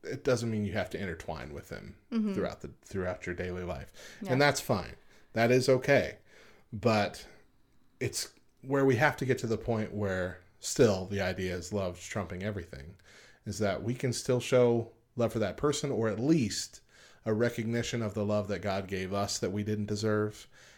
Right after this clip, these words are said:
Speaker 1: and be able to let that stuff go
Speaker 2: Mm-hmm.
Speaker 1: and walk away from it.
Speaker 2: Yep.
Speaker 1: So if that's something that you struggle with, uh, we, we, uh, we're right there with you, and, uh, we pray for you guys. And, uh, if you wanna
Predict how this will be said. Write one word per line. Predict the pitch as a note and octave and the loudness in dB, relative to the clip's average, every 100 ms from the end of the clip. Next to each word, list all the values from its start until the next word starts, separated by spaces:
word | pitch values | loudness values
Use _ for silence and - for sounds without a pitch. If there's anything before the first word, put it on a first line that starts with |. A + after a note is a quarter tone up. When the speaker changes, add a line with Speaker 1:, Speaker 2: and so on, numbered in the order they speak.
| _ - | _ -6
Speaker 1:
and | G#2 G2+ | -2 0
be | G2+ | 0
able | G2 F#2+ | 0 -2
to | - | -4
let | G2+ G2 F2+ | -6 -6 -6
that | F2 E2+ | -10 -10
stuff | - - - | -10 -10 -10
go | - - - - - | -10 -10 -12 -18 -6
Speaker 2:
Mm-hmm. | A#3 G3+ | -4 -2
Speaker 1:
and | B2 F#2+ | -2 -4
walk | D#2+ - | -4 -6
away | D2+ C2 | -6 -6
from | - - - | -8 -12 -14
it. | - - - | -16 -20 -10
Speaker 2:
Yep. | G#3+ G3 - - - - - - - - - - | -6 -6 -8 -20 -20 -14 -14 -14 -20 -20 -20 -12
Speaker 1:
So | - - B2+ A#2 A2+ - | -2 6 8 10 6 4
if | E3 F#3 | 4 8
that's | G3+ F3 - | 12 12 10
something | D#3 C#3+ C#3+ | 6 6 4
that | B2+ - | 4 4
you | C3+ | 0
struggle | - B2+ A#2 A#2+ | 4 4 6 6
with, | A#2+ A#2 - - - A#2 | 4 2 -4 -20 -14 -6
uh, | G#2+ F#2+ F#2+ F#2 - - - G#2+ | -2 -2 -6 -10 -16 -20 -10 -2
we, | A#2 A2 | 0 0
we, | - A2 A2+ A2 | -2 -2 0 0
uh, | G2+ G2 | 0 -4
we're | G2+ A2 B2 | -2 0 2
right | B2+ B2+ | 2 2
there | B2+ | 0
with | A#2+ G#2+ | 2 0
you, | A#2 A#2+ - - | -6 -10 -16 -12
and, | G#2 F#2+ F#2 | -8 -8 -6
uh, | F#2 F#2 F#2 - | -4 -4 -8 -10
we | A2+ G#2+ | -10 -8
pray | - G2+ | -8 -8
for | - | -6
you | G2 F#2+ | -6 -4
guys. | F#2+ F#2+ G2+ - - - - - - - - | -4 -4 -6 -10 -12 -18 -20 -20 -20 -14 -2
And, | C#3+ G#2 D3 G#2 | 0 2 2 2
uh, | G2+ G2+ G#2 | 2 0 -2
if | - | -2
you | C#3+ | -2
wanna | C#3+ D3+ D3 C#3+ | 0 0 -2 -6